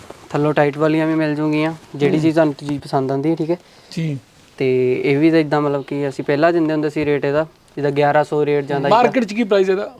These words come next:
Speaker 1: ਮਾਰਕੀਟ ਦੇ ਵਿੱਚ ਪ੍ਰਾਈਸ ਇਹਦਾ ਹੈਗਾ ਜੀ ਗਿਆਰਾਂ ਬਾਰਾਂ ਸੌ ਦੀ ਰੇਂਜ 'ਚ, ਜਿੱਦਾਂ
Speaker 2: ਹੂੰ।
Speaker 1: ਬਾਰਾਂ ਸੌ ਦੀ ਰੇਂਜ 'ਚ ਮਿਲਦੀ
Speaker 2: ਕੁਆਲਿਟੀ
Speaker 1: ਹੈ
Speaker 2: ਵਾਈਜ਼, ਜੀ।
Speaker 1: ਹਾਂਜੀ, ਕੁਆਲਿਟੀ ਵਾਈਜ਼।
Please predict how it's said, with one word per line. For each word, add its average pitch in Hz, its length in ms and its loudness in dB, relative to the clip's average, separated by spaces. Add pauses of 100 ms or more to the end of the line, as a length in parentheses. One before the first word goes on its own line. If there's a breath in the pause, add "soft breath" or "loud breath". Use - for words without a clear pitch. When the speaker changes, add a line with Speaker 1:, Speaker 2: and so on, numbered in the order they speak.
(140)
Speaker 1:
ਮਾਰਕੀਟ 165 420 2
ਦੇ 202 120 4
ਵਿੱਚ 196 180 2
ਪ੍ਰਾਈਸ 170 280 0
ਇਹਦਾ 175 160 0
ਹੈਗਾ 165 200 0
ਜੀ 160 180 -6
ਗਿਆਰਾਂ 156 260 0
ਬਾਰਾਂ 156 200 0
ਸੌ 160 100 -6
ਦੀ 160 120 -2
ਰੇਂਜ 151 180 -4
'ਚ, - 40 -18
ਜਿੱਦਾਂ 151 160 -2
Speaker 2:
ਹੂੰ। 143 40 -4
Speaker 1:
ਬਾਰਾਂ 139 200 2
ਸੌ 143 100 -6
ਦੀ 139 80 -4
ਰੇਂਜ 135 180 -6
'ਚ - 80 -10
ਮਿਲਦੀ 139 180 4
Speaker 2:
ਕੁਆਲਿਟੀ 220 200 2
Speaker 1:
ਹੈ 202 60 2
Speaker 2:
ਵਾਈਜ਼, 147 300 0
ਜੀ। 156 100 -4
Speaker 1:
ਹਾਂਜੀ, 131 220 0
ਕੁਆਲਿਟੀ 127 320 0
ਵਾਈਜ਼। 120 220 0